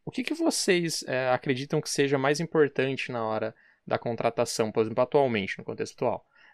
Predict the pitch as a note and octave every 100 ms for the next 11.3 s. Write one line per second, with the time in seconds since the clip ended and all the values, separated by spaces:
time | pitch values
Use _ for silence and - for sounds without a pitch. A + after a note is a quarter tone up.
0 | _ - G2+ G2 C3 G#2+ B2 D#3+ C3 A#2+
1 | A2 - A#2+ E3 - - - A2+ B2 C#3+
2 | E3 D#3 D3+ - - D3+ - C#3+ C3+ A#2+
3 | B2 C3 A#2+ B2 - - A#2 A2 A2+ G#2
4 | A#2 B2 A2 - G2+ G2 - G#2 A#2+ A2+
5 | - G#2+ G2+ G2 A2 - - G#2 G2 F2+
6 | A#2 - _ _ _ - A2+ C3 C3 C3+
7 | - C3 B2+ A#2+ _ _ A2+ A#2 - A#2
8 | A2 G2+ - G#2+ A2 A2 A#2 - A#2 A#2+
9 | A2 G#2+ G#2 G#2 G#2 G#2+ - A2 - _
10 | _ A2+ A2 A2 A2 - A2+ A2 G#2+ G#2
11 | - G#2+ G2+